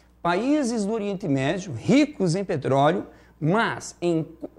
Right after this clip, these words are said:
com territórios escassos, poucos solos férteis, poucos recursos que não sejam o petróleo. E a China é o grande investidor no continente africano na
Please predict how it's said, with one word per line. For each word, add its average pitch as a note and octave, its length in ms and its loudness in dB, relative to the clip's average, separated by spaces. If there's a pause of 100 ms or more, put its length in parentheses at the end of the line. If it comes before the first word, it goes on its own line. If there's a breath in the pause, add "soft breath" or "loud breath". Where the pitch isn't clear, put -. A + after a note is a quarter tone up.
(120)
com C4+ 200 0
territórios E3 880 0
escassos, E3+ 800 -4 (400 soft breath)
poucos A#3+ 560 4
solos D3+ 640 2
férteis, B2+ 640 0
poucos C#4 600 2
recursos F#3 500 0
que A3+ 120 -4
não A3 120 -4
sejam E3 380 2
o G3 40 -4
petróleo. B3 480 2 (480 soft breath)
E C4 200 2
a B3+ 180 0
China A#3 920 2
é G3+ 100 4
o G3 80 4
grande A3+ 600 2
investidor E3 800 2
no G3+ 180 -4
continente D3+ 680 -2
africano D#3+ 640 2 (380 loud breath)
na E3 400 2